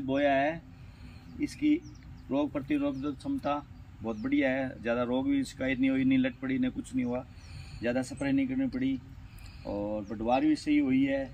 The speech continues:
ज़्यादा पानी भी नहीं देना पड़ा और फली भी दाने में सही पड़े हैं इसमें और फली की लंबाई भी ठीक है और फाल भी अच्छे हैं,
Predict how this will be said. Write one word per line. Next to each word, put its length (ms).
ज़्यादा 200
पानी 260
भी 80
नहीं 100
देना 240
पड़ा 320
और 280
फली 300
भी 100
दाने 280
में 100
सही 240
पड़े 180
हैं 100
इसमें 300
और 80
फली 220
की 60
लंबाई 360
भी 140
ठीक 240
है 280
और 120
फाल 300
भी 100
अच्छे 260
हैं, 180